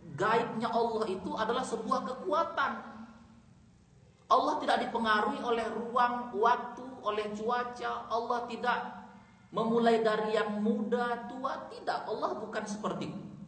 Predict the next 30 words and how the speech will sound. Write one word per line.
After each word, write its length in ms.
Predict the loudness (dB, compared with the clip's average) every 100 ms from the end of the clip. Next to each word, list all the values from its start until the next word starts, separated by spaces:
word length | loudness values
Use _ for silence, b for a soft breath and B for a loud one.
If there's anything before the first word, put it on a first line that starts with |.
| -18 -20 -20 -20 -20 -2
Karena 320 | -2 0 -2
itulah 320 | -4 -4 -4
kalau 240 | 0 2 2
kita 260 | 0 0 2
mau 320 | 2 2 -2
kuat, 240 | 0 0 0 -6 -12 -14 -16 -18 -18 -14 -10
bi 160 | -8
kudratillah 720 | -8 0 4 4 2 0 -2 0
wa 160 | 0 0
bi 80 | 0
iradatillah, 960 | 0 0 0 0 -2 -2 -4 -8 -12 -10
dekat-dekat 560 | -4 -4 -4 -4 -4 -4
sama 320 | -6 -6 -4
Allah. 320 | -6 -6 -10 -8
Itu 220 | -6 -4
intinya. 400 | -4 -4 -6 -6 -8 -10 B B B -6
Kenapa 320 | 0 0 2 2 4
orang 240 | 2 2
hijrah 400 | 0 2 2 2
itu 200 | -2 -4
semangat 880 | -4 -4 -2 -2 -2 -2 -2 -6 0
dari 240 | 2 2 0
Makkah 320 | -4 -6 -8
ke 80 | -4
Madinah? 720 | -4 -4 -6 -6 -8 -12 -10
Karena 320 | -8 -4 -4
ruhnya 400 | -4 -4 -6 -4
itu 80 | -4
sudah 280 | -4 -4 -4 -6 -12 -18 -20 -20 -20 -20 -4
mendekati 1040 | -2 0 0 0 -2 -2 -6 -6 -8 -10